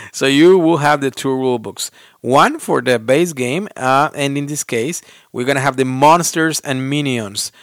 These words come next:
expansion, the rule book. First with the base game, what do we have here in the rule book? We have a sixteen double-sided, uh, page. Very nice, straightforward rules.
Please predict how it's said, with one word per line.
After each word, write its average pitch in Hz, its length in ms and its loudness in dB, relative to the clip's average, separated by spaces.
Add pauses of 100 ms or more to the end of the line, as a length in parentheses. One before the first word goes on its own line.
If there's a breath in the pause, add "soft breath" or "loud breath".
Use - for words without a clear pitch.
(180 soft breath)
expansion, 131 600 0
the 113 100 -4
rule 120 160 -2
book. 110 200 -10
First 302 240 -2
with 285 120 -4
the 143 60 -2
base 131 320 0
game, 113 200 -10
what 233 120 -2
do 262 80 -2
we 220 100 -4
have 170 180 -2
here 160 140 -4
in 143 60 -6
the 123 100 -4
rule 117 140 -4
book? 110 100 -6
We 143 120 -2
have 185 140 2
a 156 60 0
sixteen - 520 -2
double-sided, 147 680 0 (460 loud breath)
uh, 120 220 4
page. 139 420 -2
Very 151 420 0
nice, 143 380 0
straightforward 139 640 -2
rules. 120 360 -4